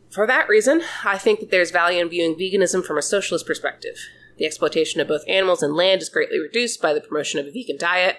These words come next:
As vegan myself, I find the prevalence of meat in the Western diet a glaring example of capitalist decadence. The promotion of a vegan diet for those who already have an abundance of choice is therefore an important part of my socialist worldview.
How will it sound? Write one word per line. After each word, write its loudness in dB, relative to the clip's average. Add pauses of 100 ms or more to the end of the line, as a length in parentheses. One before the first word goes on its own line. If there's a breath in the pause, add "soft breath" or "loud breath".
(360 loud breath)
As -8
vegan 2
myself, 0
I -4
find -2
the -2
prevalence 0
of -4
meat 0
in -10
the -2
Western 0
diet 0 (100)
a 0 (100)
glaring 4
example 0
of -4
capitalist -4
decadence. -6 (420 soft breath)
The -2
promotion 0
of 2
a 2
vegan -2
diet 2
for -4
those 2
who 0
already 2
have -2
an -4
abundance 0
of -8
choice 2
is -6
therefore 2
an -4
important -4
part -2
of -20
my -4
socialist -4
worldview. -6